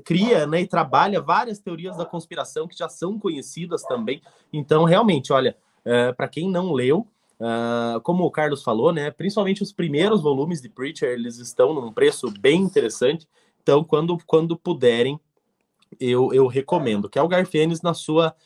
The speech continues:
melhor forma. Talvez eu penso até que Preacher envelheceu mal, assim como o próprio Garfienes envelheceu mal também. Agora ele é um cara ex-,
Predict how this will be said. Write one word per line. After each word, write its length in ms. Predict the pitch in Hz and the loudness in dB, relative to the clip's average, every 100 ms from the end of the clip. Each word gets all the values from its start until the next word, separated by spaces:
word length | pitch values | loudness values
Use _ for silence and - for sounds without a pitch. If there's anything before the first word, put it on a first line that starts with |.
| _ - | _ -2
melhor 380 | 175 175 190 | 2 4 2
forma. 360 | 202 139 123 131 | 2 0 0 -2
Talvez 460 | 196 196 175 254 254 | -4 -2 -2 -4 -4
eu 100 | 240 | -4
penso 360 | 190 208 208 | -4 -6 -6
até 220 | 170 170 | -8 -8
que 120 | - 208 | -8 -6
Preacher 480 | 185 220 - 175 - _ - | -2 -2 -2 -4 -6 _ -4
envelheceu 640 | 170 165 165 160 196 185 | 0 2 2 0 2 2
mal, 400 | 156 143 175 233 | 4 6 6 4
assim 340 | 214 - 226 | 0 -4 -8
como 260 | 294 311 381 | -4 -2 -2
o 40 | |
próprio 400 | 381 196 - 320 | 0 0 0 -2
Garfienes 520 | 170 165 160 147 180 165 | -2 -2 -2 -6 -6 -6
envelheceu 520 | 170 180 165 160 170 | -6 -6 -6 -4 -4
mal 300 | 147 135 139 | 0 -2 -2
também. 420 | 156 160 107 107 _ _ - | -6 -6 -8 -10 _ _ -16
Agora 380 | 123 120 123 165 | -8 0 0 0
ele 160 | 226 | -2
é 180 | 190 147 | -2 0
um 140 | 170 131 | -4 -6
cara 520 | 123 127 139 95 92 _ _ _ _ - | -4 -2 -2 -4 -8 _ _ _ _ -20
ex-, 200 | - | -20